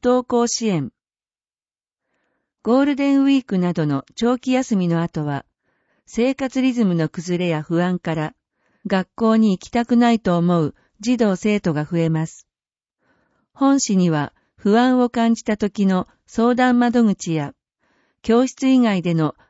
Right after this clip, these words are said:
学びの場があります。今回は、本市の不登校支援の取り組みと、多様な学びの場についてお伝えします。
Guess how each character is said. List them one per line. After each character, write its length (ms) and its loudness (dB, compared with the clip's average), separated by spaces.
学 280 0
び 100 2
の 140 2
場 140 0
が 160 -2
あ 40 -2
り 140 -2
ま 160 -2
す。 200 -20
今 240 2
回 300 -2
は、 240 -2
本 220 2
市 160 -2
の 100 4
不 160 -8
登 180 4
校 260 0
支 200 -2
援 160 4
の 80 2
取 220 -2
り 20 -10
組 200 0
み 80 -2
と、 280 -4
多 140 -2
様 260 2
な 220 2
学 320 0
び 100 2
の 140 4
場 100 2
に 160 2
つ 160 -2
い 80 0
て 140 -2
お 80 0
伝 300 -6
え 20 -4
し 180 -6
ま 180 -2
す。 220 -20